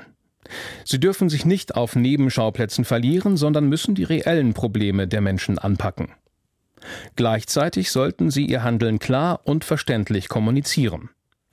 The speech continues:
Nur so kann Politik glaubwürdig sein und verloren gegangenes Vertrauen von Bürgerinnen und Bürgern zurückgewinnen. Die kommenden Jahre werden nicht einfacher. Für die Politik gilt es daher, anstatt auf Umfragewerte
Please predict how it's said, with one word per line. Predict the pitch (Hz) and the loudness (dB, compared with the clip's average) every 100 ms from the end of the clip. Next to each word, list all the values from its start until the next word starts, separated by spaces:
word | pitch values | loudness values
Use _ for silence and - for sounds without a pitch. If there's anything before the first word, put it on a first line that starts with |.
| - - - | -18 -16 -2
Nur | 143 170 | 2 2
so | 160 175 110 | 4 2 2
kann | - 101 87 | 0 -2 -2
Politik | - 101 95 123 - - | -2 -2 0 -4 -2 -2
glaubwürdig | 107 98 101 95 101 | 0 0 -2 -2 0
sein | 120 139 160 | 0 2 0
und | - 95 87 | 0 -4 -4
verloren | - 98 117 175 165 117 | -2 0 2 2 2 0
gegangenes | 98 104 98 95 | 0 0 0 0
Vertrauen | - 98 - 95 123 185 | -2 -2 -2 0 2 0
von | - 107 95 | 0 0 2
Bürgerinnen | 110 147 143 127 151 170 | 0 0 0 0 2 2
und | 107 113 | 0 0
Bürgern | 107 98 101 104 | -2 0 0 0
zurückgewinnen. | - 127 127 95 87 71 - _ _ _ _ _ _ _ - - - - - | 0 0 0 -2 -4 -6 -10 _ _ _ _ _ _ _ -20 -18 -16 -16 -4
Die | 143 | 0
kommenden | 180 220 214 180 | 2 2 4 4
Jahre | 131 127 175 180 | 2 2 0 2
werden | 143 131 127 | 2 2 2
nicht | 123 113 - | 2 0 -2
einfacher. | 151 120 - 85 - - _ _ _ _ _ - | 0 0 -2 -4 -8 -10 _ _ _ _ _ -4
Für | 127 | -2
die | 104 | -2
Politik | 95 113 104 - 208 - | 0 0 0 0 0 0
gilt | 120 | -2
es | 107 - | -2 -2
daher, | 98 110 123 131 139 - _ | -2 0 0 0 -2 -8 _
anstatt | 117 107 127 98 | -2 0 -2 0
auf | 92 - | -2 -2
Umfragewerte | - 196 190 117 104 101 92 90 98 160 175 | 0 2 2 -2 -2 -2 -2 -4 -2 0 0